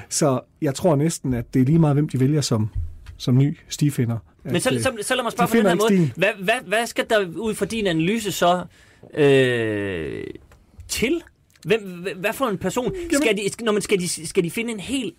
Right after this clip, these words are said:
Speaker 2: anden dagsorden end det
Speaker 1: Øh,
Speaker 2: grønne,
Speaker 1: de er i hvert fald
Speaker 2: fordi
Speaker 1: nødt
Speaker 2: den
Speaker 1: til at
Speaker 2: ligesom
Speaker 1: finde
Speaker 2: er
Speaker 1: bredere,
Speaker 2: blevet universel?
Speaker 1: i hvert fald nødt til at finde en bredere dagsorden end,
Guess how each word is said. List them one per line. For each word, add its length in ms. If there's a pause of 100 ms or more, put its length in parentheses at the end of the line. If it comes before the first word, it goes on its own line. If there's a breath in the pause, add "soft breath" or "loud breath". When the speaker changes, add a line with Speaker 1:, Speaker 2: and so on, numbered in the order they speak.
Speaker 2:
anden 300
dagsorden 560
end 160
det 60
Speaker 1:
Øh, 40
Speaker 2:
grønne, 220
Speaker 1:
de 20
er 40
i 40
hvert 140
fald 0
Speaker 2:
fordi 160
Speaker 1:
nødt 100
Speaker 2:
den 60
Speaker 1:
til 60
at 60
Speaker 2:
ligesom 240
Speaker 1:
finde 40
Speaker 2:
er 140
Speaker 1:
bredere, 160
Speaker 2:
blevet 200
universel? 480
Speaker 1:
i 20
hvert 100
fald 120
nødt 140
til 80
at 60
finde 120
en 40
bredere 300
dagsorden 540
end, 160